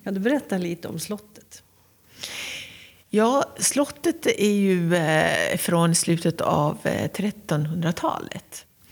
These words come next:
Speaker 2: Eh, det är en Vasaborg. Eh, vi, och, eh, vilket innebär, det finns många Vasaborgar i, i, i Sve-, i Sverige. Men det här, eh, är lite speciellt, skulle jag vilja säga.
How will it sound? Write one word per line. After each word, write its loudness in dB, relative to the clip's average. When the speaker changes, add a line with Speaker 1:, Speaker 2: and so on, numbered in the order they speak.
Speaker 2:
Eh, 0
det 2
är 2
en 4
Vasaborg. -2
Eh, -4
vi, -2
och, -6
eh, 0
vilket -2
innebär, 4
det 0
finns -4
många 0
Vasaborgar -2
i, -6
i, -6
i -4
Sve-, -8
i -4
Sverige. -6
Men -2
det 0
här, 2
eh, 2
är 2
lite 2
speciellt, 2
skulle 0
jag 4
vilja 2
säga. -2